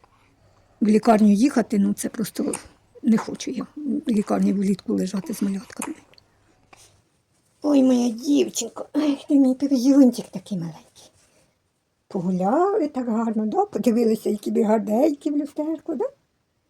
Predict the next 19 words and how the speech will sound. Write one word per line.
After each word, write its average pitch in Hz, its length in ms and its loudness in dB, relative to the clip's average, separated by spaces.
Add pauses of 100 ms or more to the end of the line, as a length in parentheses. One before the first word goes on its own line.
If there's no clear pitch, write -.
(400)
Ну, 370 180 -4 (160)
і 277 200 -2
сонечко, 262 560 -8
в 240 80 -6
дзеркалі 208 400 -4
дивилися, 214 480 -10
які 214 200 -12
ми 285 100 -14
красиві, 277 580 -12
так? 523 260 -6 (560)
Все, 208 400 -8
одрижечка 202 560 -2
в 190 60 -4
нас 185 280 -6
з'явилася, 349 800 2 (560)
ми 339 80 -4
вже 208 120 -4
відригнули. 277 880 4 (400)
Все, - 340 -8